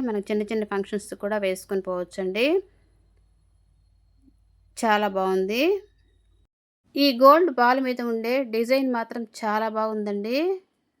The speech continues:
బాల్ మాత్రం భలే మంచి లుక్ వస్తుంది. ఇది మొత్తం అంతా కలిపి కూడా ఫైవ్ గ్రామ్స్ అండి.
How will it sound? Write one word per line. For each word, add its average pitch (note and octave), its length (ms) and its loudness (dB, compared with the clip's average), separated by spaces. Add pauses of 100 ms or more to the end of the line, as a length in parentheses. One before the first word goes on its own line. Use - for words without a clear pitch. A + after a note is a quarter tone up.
(1000)
బాల్ A3 300 2
మాత్రం A3 380 -6
భలే G3 260 -2
మంచి G#3+ 320 -4
లుక్ G#3+ 280 -8
వస్తుంది. G#3+ 580 -6 (1300)
ఇది D4 160 2
మొత్తం D4+ 320 4
అంతా E4 200 2
కలిపి C#4+ 360 -2
కూడా C4+ 280 2 (1200)
ఫైవ్ B3 240 2
గ్రామ్స్ B3 400 -4
అండి. A#3 320 -2